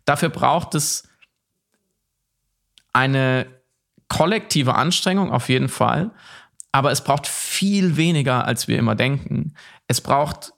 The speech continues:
glaube ich, gezieltes Hinarbeiten auf soziale Kipppunkte. Wir müssen so schnell wie möglich durch zivilgesellschaftliches Engagement, ja, auf die Straße gehen, sich engagieren, in Parteien gehen, die richtigen Parteien wählen und so weiter und so fort.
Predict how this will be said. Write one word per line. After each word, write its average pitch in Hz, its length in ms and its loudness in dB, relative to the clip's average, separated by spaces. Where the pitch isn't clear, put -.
glaube 131 320 2
ich, - 340 -6
gezieltes 196 600 2
Hinarbeiten 156 520 2
auf - 120 0
soziale 123 480 0
Kipppunkte. 175 680 -2
Wir 135 80 4
müssen 151 240 2
so 143 140 0
schnell 170 460 2
wie 175 60 2
möglich 147 480 0
durch 123 220 0
zivilgesellschaftliches 139 1040 0
Engagement, 127 720 2
ja, 131 300 2
auf - 140 -2
die 127 100 -2
Straße 143 400 0
gehen, 156 380 0
sich 131 200 -2
engagieren, 135 640 0
in 139 140 -2
Parteien 135 540 0
gehen, 131 280 0
die - 80 -2
richtigen 127 320 -2
Parteien 123 440 0
wählen 120 240 0
und 139 200 -2
so 117 120 0
weiter 117 200 0
und - 120 -2
so 117 80 -4
fort. 143 340 0